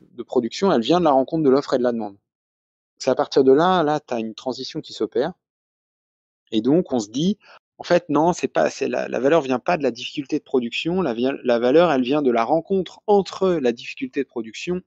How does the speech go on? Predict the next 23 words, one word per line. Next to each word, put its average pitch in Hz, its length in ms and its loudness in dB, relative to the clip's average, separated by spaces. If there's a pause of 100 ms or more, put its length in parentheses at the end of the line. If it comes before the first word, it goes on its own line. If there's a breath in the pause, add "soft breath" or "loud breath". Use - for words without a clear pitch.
(240)
et 226 240 0 (640)
la, 120 300 0
l'envie 165 480 4
de 156 80 0
posséder 151 500 2
quelque 139 260 -2
chose. 107 300 -8 (1000)
Et 113 280 -2
là, 135 220 4
le, 127 180 4
le 110 200 0
grand, 123 480 -2
le 117 120 -4
grand 120 160 -4
truc 151 220 -6
des 123 100 -6
marginalistes, 113 680 -8
c'est 117 80 -8
de - 40 -20
se 120 80 -4
dire, 151 340 -6
en 123 100 -10
fait, - 380 -4